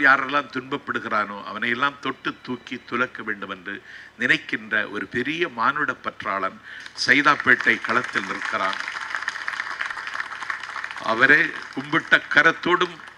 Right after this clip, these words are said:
குளிர்ந்த முகத்தோடும் நிற்கிற அவருக்கு உதயசூரியன் சின்னத்தில் வாக்குகளை தாருங்கள். நீங்கள் பறக்க வேண்டும் என்று விரும்பினால் அவர் உங்களுக்கு புறாவிடம் இருந்து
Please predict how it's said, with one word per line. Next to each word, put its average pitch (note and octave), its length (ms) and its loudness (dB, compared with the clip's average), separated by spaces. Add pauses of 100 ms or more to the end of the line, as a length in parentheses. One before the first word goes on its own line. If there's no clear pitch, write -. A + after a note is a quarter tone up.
(160)
குளிர்ந்த E3+ 440 2
முகத்தோடும் B2+ 540 -2
நிற்கிற A#2 340 -2
அவருக்கு A#2+ 360 -4
உதயசூரியன் A#2 680 -2
சின்னத்தில் A2 500 -6 (180)
வாக்குகளை A#2 500 0 (280)
தாருங்கள். F#2 500 -2 (1900)
நீங்கள் D3 500 6 (680)
பறக்க D#3 400 4
வேண்டும் C3+ 360 4
என்று A#2+ 140 2
விரும்பினால் C3 560 2 (160)
அவர் A#2+ 220 0
உங்களுக்கு A#2 340 -4 (100)
புறாவிடம் C#3 520 0
இருந்து G#2+ 200 0